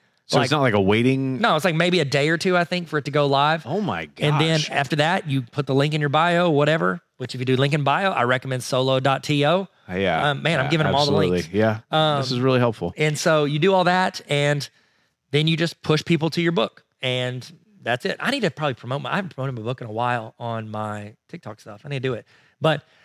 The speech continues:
Speaker 2: if you wanna know for sales, like, my other books, I did, like, a blog tour 'cause I was in that, like, humorous kinda Christian person,
Speaker 1: Yeah.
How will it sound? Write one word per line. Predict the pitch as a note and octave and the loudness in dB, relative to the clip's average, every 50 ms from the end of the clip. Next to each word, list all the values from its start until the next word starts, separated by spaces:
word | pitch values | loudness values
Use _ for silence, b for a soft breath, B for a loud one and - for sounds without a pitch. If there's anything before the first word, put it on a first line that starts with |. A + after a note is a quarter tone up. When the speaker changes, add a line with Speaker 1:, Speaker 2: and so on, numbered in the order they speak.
| b b b | b b b
Speaker 2:
if | C#3 C#3 B2 | -2 0 2
you | D3+ D#3 | 2 2
wanna | D#3+ E3 | 2 4
know | E3 D#3+ D#3 D#3 - | 2 2 0 0 0
for | - D3+ | -2 -2
sales, | C#3 - D#3+ D#3+ F3 F#3+ G3+ G3 F3 - - _ - | 0 2 2 2 2 2 2 0 -4 -8 -14 _ -6
like, | D#3+ C3 B2 B2+ B2 - _ _ _ _ _ _ _ _ _ _ _ _ _ - | -2 0 0 0 0 -4 _ _ _ _ _ _ _ _ _ _ _ _ _ -4
my | C3+ D3 | -2 0
other | C#3+ D3 D#3 F3+ F3 | 2 2 2 2 2
books, | D#3 F#3 F3+ F3 F3 - - - - - | 2 2 2 0 -2 -6 -14 -14 -8 -2
I | C#3 C3+ C#3+ | -2 -2 0
did, | C#3 D3+ D3+ C#3+ | 0 0 0 2
like, | C#3+ A#2+ | 0 0
a | B2+ | -2
blog | A2+ B2 B2 B2+ C3+ C#3 - | -2 0 0 0 0 0 -2
tour | E3 E3+ F3 F3 | -2 -4 -4 -4
'cause | - C#3+ B2+ | -6 -4 -2
I | C3 B2+ B2+ | -2 -2 -2
was | A#2+ A2 - | -4 -6 -10
in | - - C#3 C3+ | -8 -6 -4 -2
that, | B2+ B2 A#2+ | -4 -4 -4
like, | A#2 A#2 A#2 - _ _ _ _ | -6 -8 -8 -10 _ _ _ _
humorous | - - D#3+ D#3+ D3 D#3 D3+ D3+ D3 C3 - | -10 -6 -4 -2 -2 0 0 -2 -2 -4 -6
kinda | - - D3 C#3+ C3+ | -6 -4 -2 -2 -2
Christian | - D3 C#3+ - - - C#3+ | -2 -4 -6 -4 -6 -10 -8
person, | B2 D3 C#3+ C#3 B2 - D3 C#3 | -4 -2 -2 -2 -2 -4 -6 -4
Speaker 1:
Yeah. | A#2+ A2+ A2+ A2+ | -2 -2 -4 -4